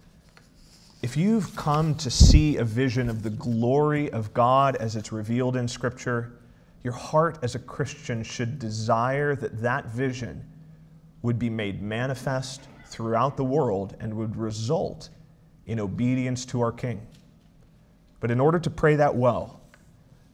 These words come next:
we have to start with a surrender in our own hearts, don't we? Another application from these first requests is that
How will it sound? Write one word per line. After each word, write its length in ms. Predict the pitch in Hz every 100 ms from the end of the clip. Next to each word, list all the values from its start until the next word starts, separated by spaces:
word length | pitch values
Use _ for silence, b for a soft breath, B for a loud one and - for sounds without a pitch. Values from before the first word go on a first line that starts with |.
| - - _
we 80 | 123
have 80 | 131
to 80 | 131
start 480 | - - 151 156
with 220 | 120 117 120
a 60 |
surrender 580 | - - 120 127 120 120
in 60 | 117
our 180 | 110
own 120 | 110 107
hearts, 480 | - - - - -
don't 180 | - -
we? 80 | - - - - - - _ - - b b b b b b
Another 260 | 123 127 123
application 800 | 120 113 117 127 120 - 110 110 - - -
from 180 | - 117
these 200 | 120 117
first 360 | - 135 127
requests 560 | 120 110 120 110 117 -
is 160 | 113 113
that 280 | 117 104